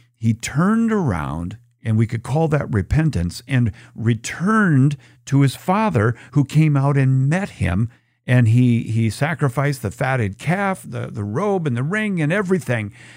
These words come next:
And the older brother was really bummed about it, because he said, "Hey, you, you got this big party for the, my younger brother who went away and wasted everything. I've been here. I've been the faithful son. How come you didn't have a party for me?" The father said to the older son, "Son,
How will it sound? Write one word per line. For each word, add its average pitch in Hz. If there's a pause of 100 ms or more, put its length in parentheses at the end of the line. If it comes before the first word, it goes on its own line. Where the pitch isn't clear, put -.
(140)
And 101
the 123
older 220
brother 120
was 107
really 123
bummed 160
about 98
it, 123
because 104
he 104
said, 107
"Hey, 139
you, 110 (300)
you 123
got 117
this -
big 104
party 131
for 95
the, 95
my 98
younger 104
brother 107
who 95
went 110
away 107
and 90
wasted 90
everything. 87 (240)
I've 151
been 127
here. 104
I've 135
been 147
the 98
faithful 95
son. 95
How 185
come 165
you 147
didn't 147
have 113
a 113
party 120
for 127
me?" 175 (420)
The 107
father 123
said 131
to 117
the 117
older 117
son, 139
"Son, 120